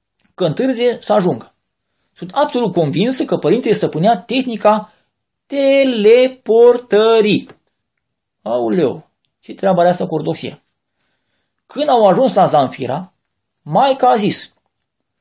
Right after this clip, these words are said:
„Dorinuța, unde l-ai dus pe părintele? Că tot așteptă ălălalt.” Aci și de la o vreme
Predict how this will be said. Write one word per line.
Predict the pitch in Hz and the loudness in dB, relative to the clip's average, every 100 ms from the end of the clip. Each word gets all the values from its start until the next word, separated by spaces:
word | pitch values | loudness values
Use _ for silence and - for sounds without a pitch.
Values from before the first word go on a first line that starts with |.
| _ | _
„Dorinuța, | 185 220 254 294 320 196 - - _ _ _ _ _ | -4 0 0 0 -2 -2 -6 -8 _ _ _ _ _
unde | 349 370 311 | -12 -4 2
l-ai | 277 | 2
dus | 240 | 2
pe | 190 202 | -2 0
părintele? | 180 156 131 113 - _ _ _ _ _ _ | 2 2 -2 -8 -14 _ _ _ _ _ _
Că | - 220 | -6 -2
tot | 269 269 | -2 0
așteptă | 247 247 254 254 277 277 285 | -2 0 -2 0 2 2 4
ălălalt.” | 262 190 147 123 101 _ - _ _ _ _ _ - | 4 4 0 -2 -4 _ -20 _ _ _ _ _ -2
Aci | 151 - 170 226 | -2 -2 -4 -4
și | 185 | -4
de | 180 | 0
la | 160 | 0
o | 143 | 0
vreme | 131 247 254 | 0 -2 -2